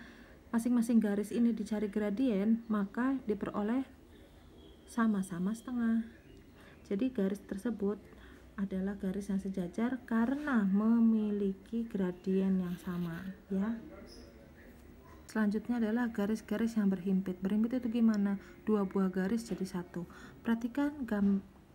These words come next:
gambar di samping. Diberikan garis tiga X ditambah Y sama dengan tiga dan garis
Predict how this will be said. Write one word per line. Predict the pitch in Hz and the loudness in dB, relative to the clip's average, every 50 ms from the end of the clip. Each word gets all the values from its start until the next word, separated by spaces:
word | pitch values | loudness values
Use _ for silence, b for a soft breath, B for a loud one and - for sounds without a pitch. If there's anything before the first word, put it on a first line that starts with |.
| - - - - - - - - - - - - - - | -20 -20 -20 -20 -20 -20 -20 -20 -20 -20 -20 -20 -12 -6
gambar | - 190 185 190 202 208 196 | -2 0 2 2 0 0 -2
di | 190 | -4
samping. | 185 - 185 180 185 185 180 180 180 175 - | -4 -2 -2 -2 -2 -2 0 0 0 0 0
Diberikan | 180 175 180 190 185 196 196 196 | 0 0 0 0 0 2 4 4
garis | 190 180 170 - 226 226 - | 4 2 0 -2 -2 -2 -4
tiga | 220 196 - 185 - - | -4 -4 -2 -4 -4 -4
X | - 233 226 - - | -6 -8 -8 -8 -6
ditambah | 214 202 - 185 180 185 180 175 175 175 | -6 -4 -2 -2 0 0 0 0 0 0
Y | 180 190 202 | -2 -2 -2
sama | 202 - 196 185 175 | -2 0 -2 0 0
dengan | 180 185 180 190 | 0 -2 -2 -2
tiga | 214 226 - 196 185 | -4 -4 -4 -4 -4
dan | 180 - 185 180 180 | -2 -2 -2 -2 -2
garis | 180 175 185 214 | -2 -2 -4 -4